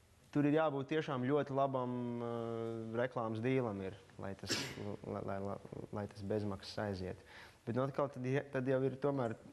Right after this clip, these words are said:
jārēķinās ar to, ka cilvēks pie tā pierod. Ka, ah, nu, jā, jā, bezmaksas, nākamajā dienā ieiet, akcija beigusies ir,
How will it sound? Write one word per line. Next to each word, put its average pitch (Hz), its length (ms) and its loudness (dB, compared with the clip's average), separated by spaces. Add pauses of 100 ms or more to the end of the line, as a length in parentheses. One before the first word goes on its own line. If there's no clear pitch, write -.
(340)
jārēķinās 113 540 0
ar - 40 -20
to, 120 160 2
ka 123 140 -8
cilvēks 113 340 0
pie 113 80 -4
tā 113 160 -2
pierod. 120 480 0 (1200)
Ka, - 120 -18
ah, 123 300 -4
nu, 104 100 -8
jā, 113 160 0
jā, 95 120 -2 (200)
bezmaksas, 117 540 -2
nākamajā 117 500 -2
dienā 107 320 0
ieiet, 113 400 0
akcija 101 320 -4
beigusies 113 560 0
ir, 107 140 -6